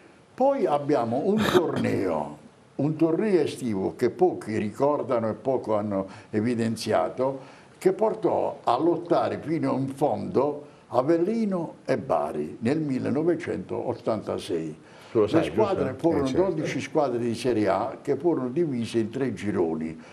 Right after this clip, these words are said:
Speaker 1: Il primo girone lo vediamo ora sul teleschermo, poi c'è stato il secondo girone e il terzo girone.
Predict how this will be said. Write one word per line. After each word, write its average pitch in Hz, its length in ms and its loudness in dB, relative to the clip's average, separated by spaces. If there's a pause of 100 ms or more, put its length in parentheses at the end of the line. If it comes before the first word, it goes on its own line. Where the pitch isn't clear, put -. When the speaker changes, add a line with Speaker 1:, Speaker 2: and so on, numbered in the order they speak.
(180)
Speaker 1:
Il 113 140 0
primo 156 340 2
girone 123 460 2
lo 120 120 4
vediamo 120 420 2
ora 110 320 2
sul 101 280 -6
teleschermo, 92 800 -4 (440)
poi 170 400 2
c'è 127 160 -2
stato 113 320 0
il 107 80 -4
secondo 117 480 0
girone 165 540 2 (280)
e 143 80 2
il 151 120 2
terzo 120 420 0
girone. 85 560 -2